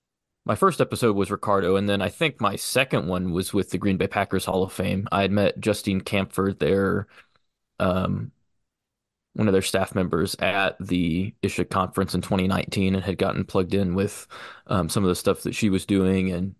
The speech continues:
she talked to me for the podcast, and then their, uh, curator, Brent Hensel, I had him on later in twenty twenty-one, so talked to a couple of those folks, and if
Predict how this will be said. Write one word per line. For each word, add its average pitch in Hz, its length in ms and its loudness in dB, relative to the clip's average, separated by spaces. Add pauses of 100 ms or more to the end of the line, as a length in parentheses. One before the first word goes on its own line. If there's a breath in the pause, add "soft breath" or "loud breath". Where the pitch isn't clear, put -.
she 113 160 -2
talked 101 260 -2
to 98 60 0
me 95 100 2
for 98 140 0
the 92 60 2
podcast, 98 600 0
and 98 100 0
then 95 120 0
their, 98 300 -2 (500)
uh, - 200 -2
curator, 101 460 2
Brent - 240 -2
Hensel, 98 500 -4 (320 loud breath)
I 98 140 0
had 104 200 2
him 107 220 2
on 92 220 0
later 95 300 2
in 95 80 -2
twenty 98 240 -2
twenty-one, 92 560 0
so 95 440 0 (880)
talked 117 200 0
to 107 80 4
a - 40 2
couple 98 260 2
of 92 60 4
those 92 200 0
folks, 95 380 0
and 90 100 -2
if - 200 -8